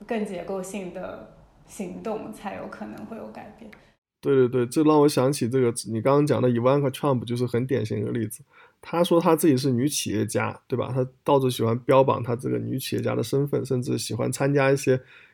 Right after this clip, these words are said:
Speaker 2: 跟她爸爸参加一些那种国际会议上跟经济有关的这种场合。然后她在她的自传中写到，她这个第一次做生意的经验就是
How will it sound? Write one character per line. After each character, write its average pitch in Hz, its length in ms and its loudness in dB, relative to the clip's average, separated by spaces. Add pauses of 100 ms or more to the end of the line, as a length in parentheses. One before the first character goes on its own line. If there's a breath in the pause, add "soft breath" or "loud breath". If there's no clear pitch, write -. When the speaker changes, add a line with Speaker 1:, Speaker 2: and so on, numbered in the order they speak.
(100)
Speaker 2:
跟 139 140 2
她 139 80 4
爸 139 100 4
爸 123 100 6
参 135 220 0
加 131 160 6
一 - 20 4
些 131 140 2
那 131 80 4
种 113 380 2
国 123 160 2
际 139 120 0
会 139 240 4
议 123 80 2
上 120 240 2
跟 131 220 0
经 135 220 -2
济 131 100 -2
有 117 120 2
关 123 200 0
的 123 80 2
这 123 100 0
种 120 160 -2
场 - 300 -8
合。 - 340 -14 (480 soft breath)
然 131 140 4
后 170 120 10
她 175 240 4
在 180 160 8
她 165 80 4
的 160 120 6
自 160 200 0
传 143 240 6
中 123 300 2
写 113 220 -4
到， 123 160 2
她 127 200 -2
这 135 140 -4
个 123 80 0
第 160 240 -6
一 180 100 0
次 156 240 -2
做 135 200 4
生 143 260 0
意 143 80 2
的 117 100 0
经 123 240 -4
验 127 160 0
就 117 160 -2
是 117 220 -6